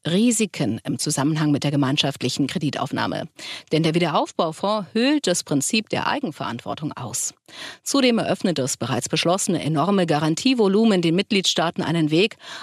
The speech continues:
auf E-U-Ebene unter Umgehung der Fiskalregeln Schulden aufzunehmen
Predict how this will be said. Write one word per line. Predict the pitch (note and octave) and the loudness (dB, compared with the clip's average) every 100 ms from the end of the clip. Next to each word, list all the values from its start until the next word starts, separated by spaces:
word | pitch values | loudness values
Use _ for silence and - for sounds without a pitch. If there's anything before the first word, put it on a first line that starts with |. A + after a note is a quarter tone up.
| - | -2
auf | F3+ G3 - | -2 -2 -2
E-U-Ebene | F3 - D#4 D#4+ D#3+ C#3 D#3+ D#3 G#3 - | -4 2 2 2 0 0 0 0 0 -2
unter | F#3+ A3 A3 G#3 - | -2 0 2 0 0
Umgehung | G3 F#3+ C#4+ A3+ | 0 2 4 4
der | D#3+ C#3+ | 2 2
Fiskalregeln | D3 - F3+ F#3 F3+ E3+ E3+ D#3 - - | -2 -2 -2 0 0 2 2 0 -4 -4
Schulden | - D4 C#4+ B3 | 0 2 2 2
aufzunehmen | G3 - - G3+ G3 F#3+ | 0 -2 0 2 2 0